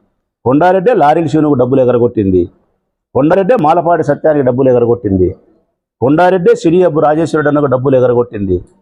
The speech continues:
కొండారెడ్డి వద్ది బాలునికి డబ్బు ఎగరగొట్టింది. ఇన్ని ఇట్లా ఒక నూరు చెప్పగలుగుతా. కొండారెడ్డి ఎస్ఎస్ మాలో ఉండే ఆర్ఎఫ్ఎస్లకు వంద మందికి బాకీ పడి బాధ పెడతా ఉండేది. కొండారెడ్డి వన్ ప్లస్ వన్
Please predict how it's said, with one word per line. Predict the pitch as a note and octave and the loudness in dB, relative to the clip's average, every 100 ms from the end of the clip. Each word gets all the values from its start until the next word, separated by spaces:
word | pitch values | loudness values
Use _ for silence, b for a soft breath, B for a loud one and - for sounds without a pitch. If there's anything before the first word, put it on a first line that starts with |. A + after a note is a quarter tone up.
| _ _ _ _ _ _ _ _ _ _ _ _ _ _ _ - | _ _ _ _ _ _ _ _ _ _ _ _ _ _ _ -10
కొండారెడ్డి | A2 C#3+ E3 F#3+ G3 F#3 C4+ - - - _ | -4 0 2 2 2 0 0 -4 -14 -20 _
వద్ది | - C3 C3+ D3 | -4 -2 0 0
బాలునికి | C3+ D#3+ E3 D3 | 2 2 0 0
డబ్బు | C3+ C3 | 0 2
ఎగరగొట్టింది. | B2+ A#2 - F2 E2 - _ - | 2 0 -2 -4 -6 -12 _ -4
ఇన్ని | G#3+ G#3+ G#2+ - _ _ _ - - - - - D3 | 0 0 -2 -6 _ _ _ -20 -18 -18 -14 -2 -2
ఇట్లా | D#3+ E3 | 0 0
ఒక | D3+ D3+ | 0 0
నూరు | A3 F#3 | 0 0
చెప్పగలుగుతా. | C3 D3 C#3+ A#2+ F#2 - - - _ _ _ | 0 0 0 0 -2 -4 -20 -20 _ _ _
కొండారెడ్డి | A#3+ C#4 F#3+ F#3+ A#3 D3+ | -2 0 0 2 0 0
ఎస్ఎస్ | - F#3 F3 | -2 -2 0
మాలో | E3 D#3 | 0 0
ఉండే | D3+ D3+ | 0 2
ఆర్ఎఫ్ఎస్లకు | C#3+ D#3 D3+ D#3+ E3+ F3 C3+ | 2 0 -2 -2 -2 -2 0
వంద | C3 C3+ | 0 0
మందికి | C#3 D#3 D3+ C3 - - - | -2 -2 -2 -2 -4 -20 -6
బాకీ | B2+ C#3 C#3+ | -2 0 0
పడి | C#3+ C#3+ C3+ - | 0 0 -2 0
బాధ | B2+ B2+ | 0 0
పెడతా | A#2+ - A2+ | -2 0 -2
ఉండేది. | G#2 G2 F2+ D#2+ - - _ _ _ _ _ _ | 0 0 0 -4 -12 -20 _ _ _ _ _ _
కొండారెడ్డి | B2 D#3 F#3+ F#3 F3 B3 | -2 2 2 0 0 0
వన్ | D#3+ E3+ | 0 -2
ప్లస్ | F3+ E3+ | -2 -2
వన్ | F3 | -2